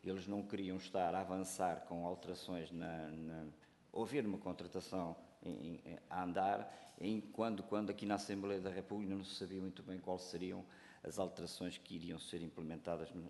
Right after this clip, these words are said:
nesse novo Código de Trabalho. E daí foram os motivos que presidiram, que tem estado o primeiro, depois houve este segundo, e agora não faz sentido termos, termos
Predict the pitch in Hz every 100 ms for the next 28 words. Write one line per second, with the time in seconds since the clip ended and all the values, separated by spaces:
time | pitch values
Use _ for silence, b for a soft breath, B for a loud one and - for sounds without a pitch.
0 | - 85 87 - 90 82 - 90 85 -
1 | - 87 80 73 71 B B - 107 104
2 | 117 127 127 120 107 101 95 101 110 101
3 | - 104 90 - - - 92 92 90 90
4 | 85 82 B B B - 135 120 - -
5 | 104 98 98 - B B - 80 98 98
6 | 113 120 117 104 92 98 95 107 101 -
7 | - 101 113 117 113 113 107 110 113 -
8 | 117 - 117 101 107 87 - 113 95 90
9 | - - B B - 120 87 78 -